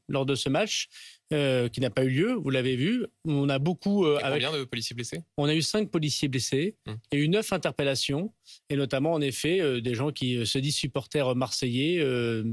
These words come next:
Speaker 1: nés en France, euh, qui, euh, manifestement ont attaqué, euh, ce bus, à la fois de l'équipe, euh, qui ont blessé ainsi l'entraîneur et son adjoint, mais aussi des supporters,
Speaker 2: Mm, mm.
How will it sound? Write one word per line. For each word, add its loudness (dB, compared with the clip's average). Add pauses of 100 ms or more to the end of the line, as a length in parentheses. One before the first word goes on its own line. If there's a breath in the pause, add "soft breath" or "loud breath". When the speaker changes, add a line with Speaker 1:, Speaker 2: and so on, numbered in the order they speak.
Speaker 1:
nés 0
en 0
France, -2
euh, 0
qui, -2
euh, 0 (400 loud breath)
manifestement 0
ont 0
attaqué, -2
euh, 0
ce -2
bus, 0
à 0
la 0
fois 0
de -2
l'équipe, -2 (600 soft breath)
euh, 0
qui -4
ont 2
blessé 0
ainsi -2
l'entraîneur 0
et 0
son -2
adjoint, 0
mais 2
aussi 0
des 0
supporters, -2
Speaker 2:
Mm, -4
mm. -6